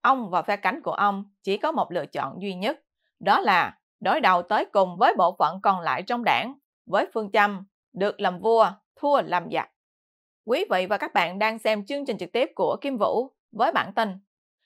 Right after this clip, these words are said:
Vì sao Tổng Bí thư Tô Lâm chỉ còn một lựa chọn duy nhất, được làm vua, thua làm giặc.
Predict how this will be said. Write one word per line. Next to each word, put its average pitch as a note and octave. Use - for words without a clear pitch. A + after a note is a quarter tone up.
Vì G#3
sao C4+
Tổng F3
Bí C4+
thư A3+
Tô G#3+
Lâm G3+
chỉ A3+
còn F3+
một F3+
lựa E3+
chọn D#3+
duy G3
nhất, A3+
được F#3
làm E3+
vua, G3
thua C4+
làm E3+
giặc. E3